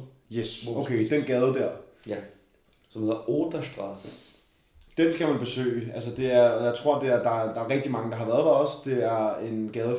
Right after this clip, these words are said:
Speaker 1: fyldt med fine vintagebutikker,
Speaker 2: Det er ikke,
Speaker 1: både
Speaker 2: altså, det er
Speaker 1: møbler
Speaker 2: ikke,
Speaker 1: og
Speaker 2: det er ikke noget,
Speaker 1: tøj.
Speaker 2: vi har opfundet, at man skal sådan der.
Speaker 1: Nej, nej, nej, bestemt ikke, bestemt ikke.
Speaker 2: Men der, der er bare skønt.
Speaker 1: Der er rigtig skønt.
Speaker 2: De bredeste veje.
Speaker 1: Ja.
Speaker 2: Og der er ingen biler.
Speaker 1: Ja.
Speaker 2: Det er for vildt.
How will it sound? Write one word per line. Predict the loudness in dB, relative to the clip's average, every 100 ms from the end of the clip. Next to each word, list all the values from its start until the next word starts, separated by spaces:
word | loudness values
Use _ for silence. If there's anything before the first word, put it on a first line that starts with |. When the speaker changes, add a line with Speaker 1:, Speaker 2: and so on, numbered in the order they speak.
| -4
Speaker 1:
fyldt | -2 -2 -2
med | -4 -2 -4 -6 -6
fine | -4 -2
vintagebutikker, | -4 -6 -10 -14 -8 -6 0 0 0 -2
Speaker 2:
Det |
er | -2
ikke, | -2
Speaker 1:
både | -2 -4 -4
Speaker 2:
altså, | -2 0
det |
er | 0
Speaker 1:
møbler |
Speaker 2:
ikke, |
Speaker 1:
og | 0
Speaker 2:
det |
er | 2
ikke | 4
noget, | 6
Speaker 1:
tøj. | 8
Speaker 2:
vi | 8
har | 6
opfundet, | 2 -4 -6
at | -8
man |
skal | -12 -16
sådan | -16
der. | -16 -8
Speaker 1:
Nej, | -2 0
nej, | 0 0 -4
nej, | -6
bestemt | -8 -8
ikke, | -8 -14
bestemt | -16 -14 -14
ikke. | -16 -18 _ _ _ _ _ -10
Speaker 2:
Men | -6 -4 -2 -4 -4 -8 -12 -16 -8
der, | -2 -2 -2 -4
der |
er | -8
bare | -10
skønt. | -8 -10 -10 -18 _
Speaker 1:
Der | -6
er | -4
rigtig | -4
skønt. | -6 -10 -10
Speaker 2:
De | -8 -6
bredeste | -4 -4 -4 -6 -8 -8
veje. | -8 -10 -16 -8
Speaker 1:
Ja. | -4 -4 -6 -18 -12
Speaker 2:
Og |
der | -10
er | -8
ingen | -8 -10
biler. | -12 -12 -14 -18 -16 -12
Speaker 1:
Ja. | -12 -14 -20 _ _ _ _
Speaker 2:
Det | -12
er |
for | -12 -12
vildt. | -14